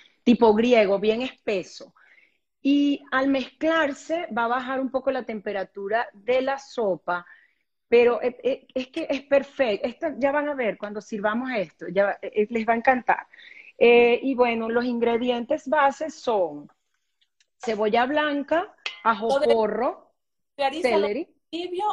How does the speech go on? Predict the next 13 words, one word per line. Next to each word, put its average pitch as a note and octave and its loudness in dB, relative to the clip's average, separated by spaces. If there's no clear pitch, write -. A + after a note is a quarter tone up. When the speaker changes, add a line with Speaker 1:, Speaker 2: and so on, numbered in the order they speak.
Speaker 2:
es C#4+ -8
porque D#4 -2
no C4+ -4
es C4+ -6
caliente, D4 -4
caliente, C4+ 0
no A3 -6
está C4+ -4
hirviendo C#4 -6
la B3 2
sopa, B3+ -2
como, G#3+ -14
como A#3 -8